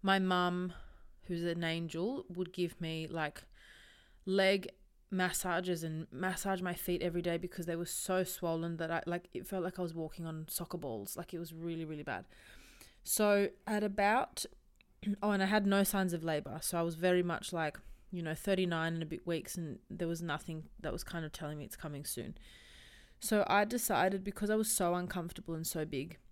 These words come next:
I went and saw my midwife, and she recommended we try a stretch and sweep.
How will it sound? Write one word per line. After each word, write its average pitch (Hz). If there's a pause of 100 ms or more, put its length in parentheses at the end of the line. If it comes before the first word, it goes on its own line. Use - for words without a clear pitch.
(1160)
I 175
went 185
and 196
saw 214
my 185
midwife, 170
and 180
she 180
recommended 165
we 165
try 160
a 156
stretch -
and 160
sweep. -